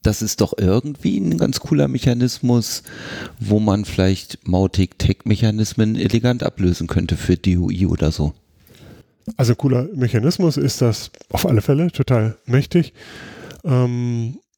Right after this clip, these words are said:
Speaker 2: Tech-Mechanismen, also wir, wir haben ja ganz vorhin über diesen Wunsch von Leon gesprochen
Speaker 1: Mhm.
Speaker 2: und das war so, so ein typisches Beispiel, wo eine zuverlässige Me-, zuverlässige Mechanik gefordert ist, ne?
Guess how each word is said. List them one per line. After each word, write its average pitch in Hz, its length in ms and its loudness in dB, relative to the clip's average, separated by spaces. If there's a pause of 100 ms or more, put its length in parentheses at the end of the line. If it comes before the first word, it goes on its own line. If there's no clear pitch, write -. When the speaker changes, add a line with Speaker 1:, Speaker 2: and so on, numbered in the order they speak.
(440)
Speaker 2:
Tech-Mechanismen, 147 1160 0
also 143 320 2
wir, 160 280 0
wir 143 80 2
haben 160 80 0
ja 156 80 2
ganz 175 300 -2
vorhin 156 380 0
über 131 440 2 (600)
diesen 113 240 2
Wunsch 135 180 2
von 117 120 2
Leon 175 360 0
gesprochen 170 460 0
Speaker 1:
Mhm. 127 120 0 (440)
Speaker 2:
und 127 140 -6
das 131 100 2
war 143 140 4
so, 139 360 0
so 127 120 0
ein 131 100 -2
typisches 175 420 0
Beispiel, 139 500 2
wo 127 280 0 (640)
eine 131 320 2
zuverlässige 160 580 0
Me-, 156 260 -4 (120)
zuverlässige 143 640 0
Mechanik 135 500 0
gefordert 110 480 0
ist, 104 420 -2
ne? 117 140 2